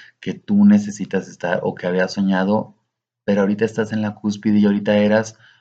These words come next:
o tienes lo que mucho habías pedido anteriormente.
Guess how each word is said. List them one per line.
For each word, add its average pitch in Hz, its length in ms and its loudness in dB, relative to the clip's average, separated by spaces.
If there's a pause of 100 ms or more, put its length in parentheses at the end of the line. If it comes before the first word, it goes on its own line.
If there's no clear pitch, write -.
(140)
o 104 200 -8
tienes 110 580 2 (460)
lo 104 320 2
que 98 400 -6 (200)
mucho 117 480 0
habías 104 240 2
pedido 95 320 -2
anteriormente. 85 840 -10